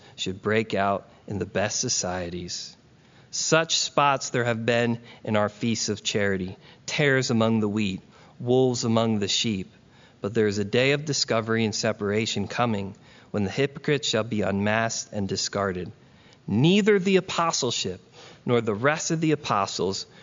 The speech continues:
were ever the worse for Judas's being one of the twelve, while his wickedness was concealed and did not break out. Right? Don't be shocked. Don't be scandalized.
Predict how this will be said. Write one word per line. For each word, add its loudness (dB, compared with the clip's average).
were -2
ever 2
the 0
worse 2
for -4
Judas's -2
being 0
one 2
of -2
the -2
twelve, -2
while 0
his -4
wickedness -2
was -6
concealed -6
and -10
did -2
not -4
break -4
out. -8
Right? -6
Don't 0
be 0
shocked. 0
Don't -2
be 0
scandalized. 2